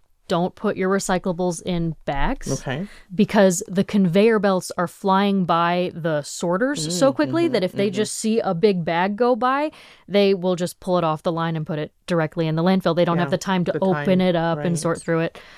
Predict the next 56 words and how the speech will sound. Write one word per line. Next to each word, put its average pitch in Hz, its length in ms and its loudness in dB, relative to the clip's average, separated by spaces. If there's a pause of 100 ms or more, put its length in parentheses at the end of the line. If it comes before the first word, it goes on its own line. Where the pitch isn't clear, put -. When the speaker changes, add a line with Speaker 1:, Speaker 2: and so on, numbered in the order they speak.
(300)
Speaker 1:
Um, 165 320 4 (360)
so 170 360 2 (300)
that 190 180 4
was 202 100 0
actually 185 280 0
pretty 170 200 -2
devastating 156 540 -2
for 160 160 -2
me 160 220 0
because 185 340 -2
my 151 80 -2
whole 151 180 -4
childhood 165 520 -2
we 262 100 0
bagged 247 260 -2
our 262 140 -4
recyclables, 311 720 -2
Speaker 2:
Oh, - 40 -10
wow. 135 40 -14 (220)
Speaker 1:
which 254 180 2
is 247 80 2
sort 214 220 4
of 214 100 -2
terrible 214 440 4
to 233 140 2
learn 220 500 4
that 269 160 2
there's, 202 280 0
like, 185 180 0
twenty 196 380 0
years 196 400 0
of 208 160 -2
things 196 400 -2
that 226 260 0
we 190 380 -2
Speaker 2:
Uh. 180 60 -6
Speaker 1:
did 214 180 -4
not 247 300 0
successfully 359 580 -6
divert. 370 540 0
But, 285 180 6
Speaker 2:
Yeah. - 60 -16
Speaker 1:
you 320 80 2
know, 302 180 2
start - 380 0
now, 226 320 -4
Speaker 2:
Mm-hmm. 269 100 -6
Speaker 1:
right? 220 300 -4
Make 226 80 -8
Speaker 2:
Right 208 80 -2
Speaker 1:
a 233 60 -4
Speaker 2:
now, 226 80 -4
we're - 40 -2
Speaker 1:
difference. 262 200 -4
Speaker 2:
starting 170 200 -6
today. 233 260 -8